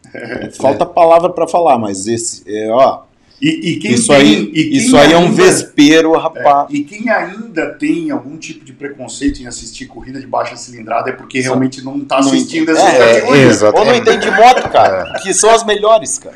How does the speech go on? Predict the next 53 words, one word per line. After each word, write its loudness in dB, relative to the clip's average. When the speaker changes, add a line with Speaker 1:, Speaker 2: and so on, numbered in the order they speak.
Speaker 3:
Exato, 2
eu -8
concordo. 0
Speaker 2:
São 2
as -6
melhores. -2
Speaker 3:
É, -8
é 2
pra 4
cardíaco. 4
Speaker 2:
É. -4
Speaker 3:
É. -2
Speaker 1:
Cara, 0
é 0
do -2
começo 4
ao 0
fim, -6
velho. 0
É 0
Speaker 2:
Assim, 0
outro -2
dia -4
teve -6
uma -4
corrida -8
da -4
Moto -6
três, -16
Pablito, -16
que -20
foi -8
do -12
primeiro -4
ao -2
décimo -4
sexto, -10
se -14
eu -6
não -10
me -8
engano, -6
em -10
um -10
segundo -12
ponto -18
dois, -6
Speaker 3:
É, -12
é 0
um 2
Speaker 2:
cara. 4
Speaker 3:
absurdo, -2
né? -20